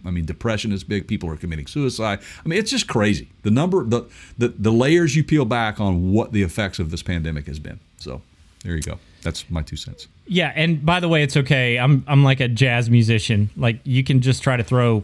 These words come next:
Speaker 2: crazy note changes at me, and I'll still improvise my way out of it. So it's,
Speaker 1: <laughs>
Speaker 2: uh,
Speaker 1: I know, man.
Speaker 2: no, no
Speaker 1: That's why I
Speaker 2: worries
Speaker 1: love
Speaker 2: there.
Speaker 1: you, man.
Speaker 2: So, yeah, so I, I wanted to find, um, and he had many stories, uh, Tommy
Speaker 1: Mm-hmm.
Speaker 2: Lasorda did.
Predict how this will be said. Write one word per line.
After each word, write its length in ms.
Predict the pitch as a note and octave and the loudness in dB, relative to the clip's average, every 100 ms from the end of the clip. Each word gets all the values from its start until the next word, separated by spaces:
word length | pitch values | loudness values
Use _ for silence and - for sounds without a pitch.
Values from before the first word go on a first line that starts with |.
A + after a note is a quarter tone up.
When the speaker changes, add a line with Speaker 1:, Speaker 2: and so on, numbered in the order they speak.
| - | -6
Speaker 2:
crazy 340 | - C3 A#2 A2+ | -4 0 2 4
note 220 | A2+ B2 | 4 2
changes 400 | - A#2 A2 G#2 | 0 0 2 2
at 220 | G#2+ A2+ | 0 2
me, 100 | A2 | 2
and 100 | G#2 | 4
I'll 120 | G#2+ | 2
still 340 | G#2 - A2 G2+ - | 0 0 0 0 0
improvise 460 | A#2 A#2 G#2 G2+ | -2 0 0 2
my 120 | G2 G2 | 2 2
way 180 | F#2+ | 2
out 120 | G2 F#2+ | 2 0
of 80 | |
it. 200 | F2 F#2+ | -2 -4
So 180 | - G#2+ | -4 -2
it's, 240 | G2+ - - | -2 -4 -6
Speaker 1:
<laughs> 0 | |
Speaker 2:
uh, 40 | |
Speaker 1:
I 160 | F#2+ F#2+ | -4 -2
know, 240 | F2+ A2+ | -4 -6
man. 160 | A#2+ B2 | -2 0
Speaker 2:
no, 160 | B2 | 0
no 60 | G#2+ | 0
Speaker 1:
That's 140 | B2 | 2
why 60 | A2 | 2
I 40 | |
Speaker 2:
worries 120 | A#2+ A#2 | 2 2
Speaker 1:
love 120 | A#2 | 0
Speaker 2:
there. 60 | F#2 | 0
Speaker 1:
you, 60 | |
man. 180 | F2+ F2+ - - - - - - - | -4 -8 -12 -20 -20 -20 -20 -20 -8
Speaker 2:
So, 280 | - F#3+ F#3+ | 0 0 0
yeah, 200 | G3+ A#3 | 0 0
so 220 | D#3+ F#3+ | 0 0
I, 100 | F3 | 0
I 180 | E3+ D#3 | 0 -2
wanted 340 | E3 F#3 A3 F#3+ | 2 2 2 0
to 80 | F3+ | 0
find, 600 | E3+ D3+ D3+ D3 D3 C#3+ - - | 0 2 2 2 2 0 -4 -8
um, 680 | D3 B2+ B2+ A#2+ A#2+ A2+ A#2+ - _ - | -2 0 0 2 2 2 0 -8 _ -4
and 140 | A#2+ | 0
he 160 | C3 E3 | 2 2
had 180 | D#3 | 2
many 300 | C3+ C3 A#2 | 4 4 4
stories, 680 | A2 - G#2 F#2 F2+ F#2+ - - - - | 0 0 -2 0 -2 -6 -8 -20 -20 -8
uh, 300 | G2 G2 G2 - | -4 -2 -2 0
Tommy 200 | F#2+ A#2 G#2+ | 2 2 2
Speaker 1:
Mm-hmm. 60 | |
Speaker 2:
Lasorda 400 | G#2 A2 F#2 G2+ - | 0 -2 -2 -4 -6
did. 280 | - F#2 G2+ | -4 -2 -2